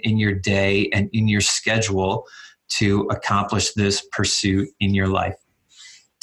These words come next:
Um, and, and if you're serious about it, then we, we tend to find time for the things that, that are really most important to us. You can just always find an excuse if,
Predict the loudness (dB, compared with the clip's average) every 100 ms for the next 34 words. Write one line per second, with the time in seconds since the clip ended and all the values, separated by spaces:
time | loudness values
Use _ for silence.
0 | -6 0 2 2 2 2 0 -6 -12 -14
1 | 0 2 4 2 2 2 2 2 2 2
2 | 2 2 2 0 -2 -10 -20 _ -2 0
3 | 2 2 2 0 -6 _ _ 0 0 0
4 | 0 0 2 2 2 2 2 2 2 2
5 | 2 4 4 2 -2 -2 0 0 2 2
6 | 2 2 0 0 -6 _ -2 0 2 2
7 | 2 2 2 2 0 -4 -2 -2 -2 -2
8 | -2 0 0 -2 -6 -10 -10 -12 -16 -8
9 | 0 4 4 2 0 2 2 2 2 4
10 | 4 4 2 0 2 2 2 0 -2 -2
11 | -4